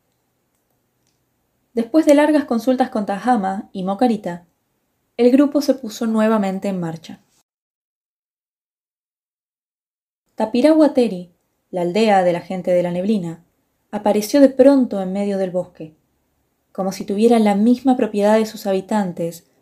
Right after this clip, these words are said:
para hacerse visible o invisible a voluntad. Estaba protegida por un grupo de castaños gigantes, los árboles más altos de la selva,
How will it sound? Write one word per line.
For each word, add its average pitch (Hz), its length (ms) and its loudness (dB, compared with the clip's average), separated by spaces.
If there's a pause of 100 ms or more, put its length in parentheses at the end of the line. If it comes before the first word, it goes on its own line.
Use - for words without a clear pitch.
para 190 220 2
hacerse 214 400 -2
visible 190 680 0
o 196 140 0
invisible 190 680 0
a 175 80 -2
voluntad. 165 560 -4 (1600)
Estaba 202 320 2
protegida 214 600 -2
por 196 140 -2
un 196 100 -6
grupo 220 260 -2
de 202 120 -2
castaños 208 480 -4
gigantes, 180 680 -8 (600)
los 185 180 -8
árboles 208 360 2
más 190 240 -6
altos 254 260 2
de 196 80 0
la 180 100 -6
selva, 185 420 -6